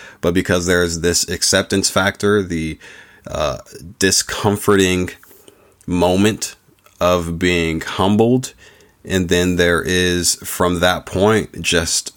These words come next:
a, a greater understanding of what it means to exercise authority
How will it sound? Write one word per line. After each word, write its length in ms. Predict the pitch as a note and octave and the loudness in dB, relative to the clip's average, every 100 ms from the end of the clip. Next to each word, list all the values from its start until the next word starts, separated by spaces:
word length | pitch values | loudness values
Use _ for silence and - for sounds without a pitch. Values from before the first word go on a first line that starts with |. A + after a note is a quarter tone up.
| - | -6
a, 360 | E2 D#2 - | -2 -2 -2
a 40 | F2 | -4
greater 440 | D#2+ E2+ F#2+ F2+ | 0 2 2 0
understanding 840 | F2+ F2 E2 - E2+ F2 E2+ E2 | 0 0 -2 0 2 2 2 0
of 240 | E2 E2+ E2+ | -2 -4 0
what 260 | F2 F2 | 2 2
it 80 | D#2+ | 2
means 460 | F2 F2 F2 E2 - | 0 0 0 -2 -2
to 180 | D2+ | -2
exercise 800 | - E2 F2+ E2 E2+ D#2+ D#2+ D2+ - - - - - | -2 -2 0 0 2 2 0 -4 -8 -16 -20 -18 -4
authority 760 | F2+ - - F2 G#2 F2 D2+ | -2 -2 2 4 4 2 -2